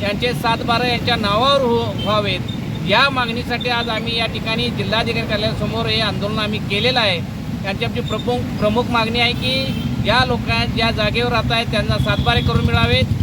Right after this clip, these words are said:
आणि जे धमकी देत आहेत, जे गुंड आहेत, ज्यांना सुपारी बहादर आहेत, अशा लोकांच्यावर पोलीस कारवाई व्हावी, त्याचबरोबर यांना या वसाहतीला पोलीस संरक्षण मिळावं या मागणीसाठी आज आपण या ठिकाणी ठिय्या आंदोलन करीत आहोत.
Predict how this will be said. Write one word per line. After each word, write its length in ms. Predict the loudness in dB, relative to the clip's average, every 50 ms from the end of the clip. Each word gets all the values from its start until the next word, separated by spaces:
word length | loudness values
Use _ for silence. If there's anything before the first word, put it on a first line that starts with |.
| -2 -2 -2 -2 -2 -2
आणि 140 | -2 -2 0
जे 180 | 0 0 0
धमकी 420 | 0 0 0 0 0 0 -2 0 0
देत 240 | 0 0 0 2
आहेत, 220 | 2 2 2 2 2
जे 120 | 2 0
गुंड 340 | 0 2 0 0 2 4 4
आहेत, 260 | 4 4 4 4 2 0 0 0 0 0 0 0
ज्यांना 180 | 2 2 2 2
सुपारी 440 | 2 2 0 0 2 4 4 4 4
बहादर 320 | 4 2 2 2 2 0
आहेत, 220 | 2 2 0 0 -2 -4 -6 -6 -8 -6 -4
अशा 260 | -4 -4 -2 -2 -2 -2
लोकांच्यावर 480 | -2 -2 -2 -2 -2 0 0 0 0
पोलीस 380 | 0 -2 -2 -2 0 0 0 0
कारवाई 320 | 0 2 4 4 4 4
व्हावी, 480 | 4 4 4 2 2 0 -2 -2 -4 -4 -6 -6 -6 -6 -6 -4 -2
त्याचबरोबर 500 | 0 0 0 0 0 -2 -2 -2 0 0
यांना 540 | 0 0 2 2 2 2 2 2 0 -2 -2 -4 -6 -4 -4 -2
या 120 | 0 0
वसाहतीला 800 | 0 0 0 0 0 -2 -2 0 -2 0 2 2 2 2 2 0 -2 -4 -6 -6 -4 -4
पोलीस 260 | -2 -2 -2 -2 0
संरक्षण 380 | 0 0 0 0 -2 -2 -4
मिळावं 440 | -2 -2 -2 0 0 2 2 0 0 -2 -2 -4 -6 -4 -4 -4 0 2
या 220 | 2 4 4 2
मागणीसाठी 580 | 2 0 -2 -2 -2 -2 -4 -2 -2 -2 0 0
आज 140 | -2 0 0
आपण 260 | -2 -2 -2 -4 -2
या 80 | -2 -4
ठिकाणी 320 | -4 -4 -6 -4 -4 -4
ठिय्या 280 | -4 -4 -2 0 2 2
आंदोलन 280 | 2 0 0 -2 -2
करीत 280 | -2 -2 -2 -2 0 0
आहोत. 260 | 0 2 2 0 0